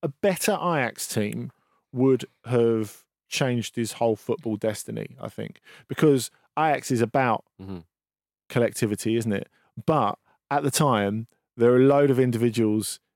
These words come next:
Speaker 1: in the dressing room.
Speaker 2: Mm-hmm.
Speaker 1: It's all very turbulent. Um, he has various rows with Rafael van der Vaart.
Speaker 2: Well, he
Speaker 1: He, uh,
Speaker 2: injured him
Speaker 1: he, yeah, he
Speaker 2: in a,
Speaker 1: goes,
Speaker 2: in a
Speaker 1: he,
Speaker 2: friendly,
Speaker 1: he
Speaker 2: in a
Speaker 1: goes after
Speaker 2: international
Speaker 1: Mido
Speaker 2: friendly.
Speaker 1: after Mido throws a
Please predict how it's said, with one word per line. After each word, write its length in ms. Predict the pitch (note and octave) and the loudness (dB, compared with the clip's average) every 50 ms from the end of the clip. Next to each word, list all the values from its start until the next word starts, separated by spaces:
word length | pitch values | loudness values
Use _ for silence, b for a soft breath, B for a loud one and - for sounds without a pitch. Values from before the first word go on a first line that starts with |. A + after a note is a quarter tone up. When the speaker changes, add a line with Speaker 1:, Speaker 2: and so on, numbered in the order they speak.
| _ _ _ _ - | _ _ _ _ -4
Speaker 1:
in 140 | A#2+ A#2 A2+ | -2 0 0
the 80 | G#2 | 0
dressing 420 | G2 - A#2+ A2+ A2 - A#2 A2 G#2 | 2 2 0 0 0 -2 -4 -2 -2
room. 260 | G#2 G#2 A2 G#2 G#2+ | -2 -4 -4 -4 -4
Speaker 2:
Mm-hmm. 100 | F#2+ G#2+ | -2 0
Speaker 1:
It's 120 | A2 A#2 | 2 4
all 140 | D3+ D#3 D3 | 4 4 4
very 240 | B2+ C3 C3 A#2+ A2+ | 4 4 2 2 2
turbulent. 640 | - - C3+ A#2+ A#2+ A2 A#2+ A2+ A2+ A2+ A2+ A2 - b b b b b b | 2 2 2 2 2 2 2 2 2 0 0 -2 -6 b b b b b b
Um, 340 | G#2 A2 G#2+ G2 G2 G2+ - - | -4 -2 -2 -2 -2 -4 -6 -4
he 80 | - B2+ | -2 0
has 140 | A#2+ A2 | 0 0
various 420 | G#2+ A#2 C3+ C3+ C3 B2+ A#2+ A2 - | 2 2 4 4 4 2 0 0 0
rows 360 | B2+ B2+ A#2+ A#2 A#2 A2 G2+ | 2 2 4 4 2 0 0
with 340 | A2 A2+ G#2+ G#2+ G#2 G#2 - _ _ _ _ _ | 0 2 2 2 0 -2 -8 _ _ _ _ _
Rafael 340 | - A#2+ A2 G#2 - A2 G#2+ | -4 -4 -2 0 0 0 0
van 220 | G#2+ C3+ C#3+ C#3+ C#3 | 2 2 2 2 2
der 60 | C3 | 0
Vaart. 440 | - - C#3 C3+ C3+ C3+ C3 - - b b b b b | 2 2 4 4 4 4 2 0 -2 b b b b b
Speaker 2:
Well, 100 | F3+ E3+ | 0 2
he 100 | D3 C#3+ | 4 4
Speaker 1:
He, 60 | C#3+ | 4
uh, 60 | - B2+ | 4 4
Speaker 2:
injured 160 | - A#3+ A3 | 2 2 0
him 160 | F3+ D3+ C#3 | -2 -2 0
Speaker 1:
he, 280 | - C#3 C3+ C#3 D3+ D3+ | 0 2 2 4 4 4
yeah, 120 | C3+ C3+ | 4 4
he 40 | C3+ C3+ | 4 2
Speaker 2:
in 40 | |
a, 20 | C#3 | 2
Speaker 1:
goes, 280 | A#2+ - D3+ D3+ C#3+ - | 2 2 2 2 2 2
Speaker 2:
in 60 | B2 | 2
a 40 | A2+ | 2
Speaker 1:
he, 60 | - | 2
Speaker 2:
friendly, 300 | - C#3+ D#3+ E3 - F#2+ | 2 2 0 0 0 0
Speaker 1:
he 40 | D3+ | 2
Speaker 2:
in 60 | - | 2
a 20 | |
Speaker 1:
goes 220 | D#3+ D#3 D#3 D3 C3+ | 4 4 4 4 4
after 220 | D3 C#3 B2+ A2 | 4 4 4 2
Speaker 2:
international 220 | A2 C3 C3 C#3+ D3 | 2 2 4 4 4
Speaker 1:
Mido 40 | D3 | 4
Speaker 2:
friendly. 260 | D3 D3 D3 C#3+ C#3 | 4 4 4 4 4
Speaker 1:
after 180 | C3 A#2 - C3 | 2 2 2 2
Mido 340 | B2+ C3 C3 B2+ B2+ A#2+ | 2 2 4 4 2 2
throws 320 | - - D3 C3 B2 A#2+ A2 | 0 2 2 2 2 2 0
a 100 | A#2+ | -2